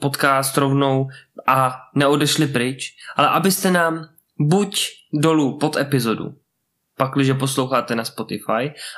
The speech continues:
anebo do e-mailu na growup tečka tripolis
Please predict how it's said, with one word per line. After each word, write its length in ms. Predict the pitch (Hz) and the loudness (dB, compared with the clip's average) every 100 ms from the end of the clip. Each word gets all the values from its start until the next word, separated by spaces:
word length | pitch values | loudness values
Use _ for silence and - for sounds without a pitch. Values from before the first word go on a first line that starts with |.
| - | -2
anebo 600 | 165 180 165 127 113 98 - _ _ _ | 0 2 2 0 -2 -4 -14 _ _ _
do 220 | 131 143 | 0 2
e-mailu 680 | 147 135 127 117 120 156 - _ _ | 4 4 2 0 -2 -4 -8 _ _
na 120 | 123 | -2
growup 440 | 120 139 143 135 139 - _ | 2 2 2 0 -2 -10 _
tečka 300 | 139 135 127 | -2 0 -2
tripolis 720 | 135 131 135 135 147 - - | 0 -2 0 0 -2 -4 -8